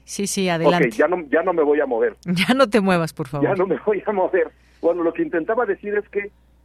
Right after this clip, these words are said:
Speaker 2: eh, febrero es realmente la mejor oportunidad que tiene la gente para ir al cine,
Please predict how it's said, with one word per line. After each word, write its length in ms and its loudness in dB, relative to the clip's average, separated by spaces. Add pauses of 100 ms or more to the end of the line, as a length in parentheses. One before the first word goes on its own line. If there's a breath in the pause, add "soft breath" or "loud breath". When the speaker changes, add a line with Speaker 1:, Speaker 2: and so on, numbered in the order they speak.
Speaker 2:
eh, 320 0
febrero 640 0
es 200 -4 (200)
realmente 580 -4
la 140 -2
mejor 340 -4
oportunidad 640 -8
que 100 -14
tiene 240 -8
la 120 -8
gente 280 -4
para 360 -2
ir 120 -6
al 140 -2
cine, 400 -6